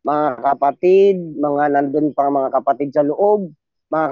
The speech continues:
kapatid na mga lumabas na, ex-M C G I, ah, mga,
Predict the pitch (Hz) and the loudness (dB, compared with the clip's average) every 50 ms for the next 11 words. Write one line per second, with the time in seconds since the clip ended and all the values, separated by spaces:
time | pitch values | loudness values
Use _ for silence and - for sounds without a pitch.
0 | 156 147 156 147 135 156 156 143 143 151 147 143 143 143 147 143 143 139 147 143 | -2 0 0 0 0 0 -2 -2 0 0 0 0 0 0 0 0 0 0 0 0
1 | 151 180 185 - _ 196 190 185 180 180 180 180 185 - - - - - - 127 | 0 -2 -4 -4 _ -2 0 0 0 0 -2 -4 -6 -8 -8 -8 -8 -6 -6 -4
2 | 131 135 139 120 135 135 131 127 160 185 190 196 185 185 190 185 185 180 180 190 | -4 -4 -4 -6 -6 -8 -4 -2 0 0 2 2 4 4 4 4 4 2 0 -2
3 | 190 - _ _ _ _ _ _ _ _ 117 123 123 127 127 131 131 123 131 135 | -4 -10 _ _ _ _ _ _ _ _ -4 -2 -2 0 0 -2 -2 -2 -2 -4
4 | 131 127 131 135 | -2 -2 -2 0